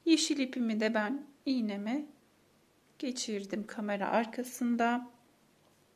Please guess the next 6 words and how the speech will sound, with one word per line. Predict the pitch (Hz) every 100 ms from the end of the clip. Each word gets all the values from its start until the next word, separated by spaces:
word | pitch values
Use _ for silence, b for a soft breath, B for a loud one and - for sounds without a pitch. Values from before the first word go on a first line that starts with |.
| _ _ _ _ _ - _ b b b b _ _ _ _
Şöyle | - 403 294 262
yaklaştıracağım | 262 262 262 247 - 254 254 247 220
arkadaşlar, | 208 - 202 208 - 208 233 247 -
yakından | 254 240 - 220 214 220 233
ve | 233 240
net | 247 - -